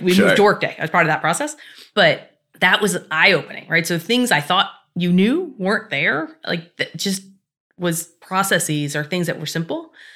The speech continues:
Speaker 1: And it was a great lesson to just have me ask other questions, like, "Why is it?" And I think if you continue to downshift, so we could argue there was other downshifts, um, as well, you start asking questions, "Why is it?"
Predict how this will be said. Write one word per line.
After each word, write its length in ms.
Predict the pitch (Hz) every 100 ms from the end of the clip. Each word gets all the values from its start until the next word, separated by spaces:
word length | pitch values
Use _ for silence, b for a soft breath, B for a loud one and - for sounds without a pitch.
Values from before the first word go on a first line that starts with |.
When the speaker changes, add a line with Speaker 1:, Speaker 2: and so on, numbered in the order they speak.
| B B
Speaker 1:
And 120 | 190
it 80 | 175
was 100 | 180
a 40 |
great 240 | 190 262 311
lesson 320 | 160 170 185
to 100 | 190
just 280 | 190 196 190
have 280 | - 185 185
me 200 | 190 180
ask 280 | 151 156
other 160 | 156 151
questions, 500 | 151 156 - - -
like, 140 | 160
"Why 300 | 160 160 170
is 200 | 170 165
it?" 260 | 151 87 - _ b b b
And 160 | - 160
I 80 | 151
think 420 | 156 190 180 - _ _
if 200 | 170 160
you 180 | 165 170
continue 480 | 175 165 214 190 165
to 100 | 147
downshift, 560 | 156 160 160 - 151
so 120 | -
we 80 | 156
could 120 | 151
argue 560 | 147 151 147 143 143 156 160 _ _ _
there 120 | 165
was 160 | 156 151
other 320 | - 151 147 147
downshifts, 680 | 143 139 151 170 - - -
um, 280 | 175 170 151
as 140 | 170
well, 460 | 214 262 170 165 165 B B B B -
you 120 | 202
start 260 | - 247 175
asking 320 | 170 175 160
questions, 360 | 156 147 151
"Why 220 | 143 143 135
is 200 | - -
it?" 200 | -